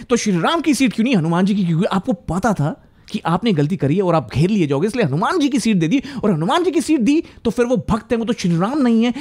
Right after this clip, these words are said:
श्री राम की सीट क्यों नहीं दी? क्योंकि वो है भगवान। तो, तो आप अपने ही बातों में महाजाल में फंस चुके हो, क्योंकि आदि पुरुष का ये प्रोपेगेंडा सामने आ चुका है।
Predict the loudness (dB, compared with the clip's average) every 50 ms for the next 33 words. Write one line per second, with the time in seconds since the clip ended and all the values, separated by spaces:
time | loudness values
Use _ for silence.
0 | -8 -6 -4 -2 -2 0 0 0 0 0 0 0 0 0 -2 -2 0 0 0 0
1 | 0 -2 -2 0 0 2 2 2 2 0 0 2 2 2 2 2 2 2 2 0
2 | 0 0 0 0 0 0 0 -2 -2 -4 -10 -8 -6 -6 -4 -2 0 -2 -2 -2
3 | -4 -6 -6 -4 -4 -2 0 0 2 0 0 0 0 -2 0 0 0 0 0 0
4 | 0 0 0 -2 -2 0 -2 -2 -4 -6 -10 -4 -2 0 0 0 0 2 2 2
5 | 2 2 2 2 0 -2 -4 -4 -6 -12 -20 _ _ _ -4 0 0 0 -2 -2
6 | -6 -8 -4 -2 0 2 2 0 2 2 2 2 0 -2 -2 -4 -2 0 2 4
7 | 4 2 2 2 0 0 0 0 0 0 0 0 -2 0 0 0 0 0 0 2
8 | 2 2 2 0 0 -2 -4 -10 -10 -6 -4 -2 -2 0 0 -2 -2 -2 -4 -4
9 | -4 -6 -8